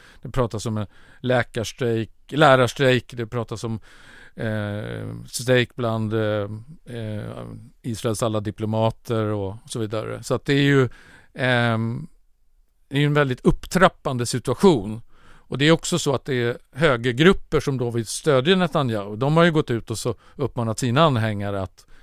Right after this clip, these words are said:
eh, med våld liksom attackera de här andra demonstrationerna. Och det är ju sånt som också då kan utlösa ännu mer våld, så att säga. Och, och redan idag så har det ju varit ganska våldsamt mellan polisen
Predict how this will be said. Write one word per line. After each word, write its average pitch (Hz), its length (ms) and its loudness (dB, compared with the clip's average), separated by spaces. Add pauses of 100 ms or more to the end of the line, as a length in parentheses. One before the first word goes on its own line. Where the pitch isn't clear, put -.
(320)
eh, 101 460 -10 (560)
med 117 160 0
våld 139 460 6
liksom 104 480 -4
attackera 107 760 -4 (300)
de 117 280 -6
här 113 220 -2 (480)
andra 123 300 0
demonstrationerna. 110 880 0 (640)
Och 135 120 -12
det 143 80 0
är 156 40 2
ju 156 120 2
sånt 120 240 -2
som 131 140 -4
också 151 220 -6
då 131 120 -2
kan 110 200 -4
utlösa 101 640 -4 (840)
ännu 135 240 0
mer 123 200 0
våld, 101 340 -2
så 113 100 -4
att 95 80 -6
säga. 101 300 -4
Och, 101 340 -10 (100)
och 104 160 -10 (500)
redan 123 400 -2
idag 139 320 4
så 147 120 2
har 135 120 2
det 131 60 2
ju 131 60 0
varit 123 300 0
ganska 127 280 -2
våldsamt 113 460 -2
mellan 107 240 -4
polisen 120 600 0